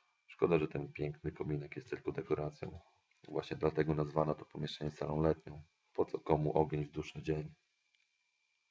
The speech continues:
Ten przepych malarski, kunszt i wielość złocieni przypominał mi ten bogaty Gdańsk, mieszczan, mieszczanki z najodleglejszych krańców świata.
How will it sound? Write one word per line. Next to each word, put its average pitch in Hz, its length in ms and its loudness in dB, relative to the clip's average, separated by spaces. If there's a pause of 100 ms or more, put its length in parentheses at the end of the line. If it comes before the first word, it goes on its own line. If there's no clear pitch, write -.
(720)
Ten 78 180 4
przepych - 480 -4
malarski, 73 580 -4 (240)
kunszt 82 460 2 (720)
i 80 80 2
wielość 80 300 8
złocieni 76 520 0 (920)
przypominał 80 440 6
mi 76 240 0 (100)
ten 80 200 4
bogaty 76 320 -2
Gdańsk, 71 580 -10 (100)
mieszczan, 80 460 2
mieszczanki 76 800 -4
z - 120 -20
najodleglejszych 78 840 2
krańców 73 400 -4
świata. - 480 -8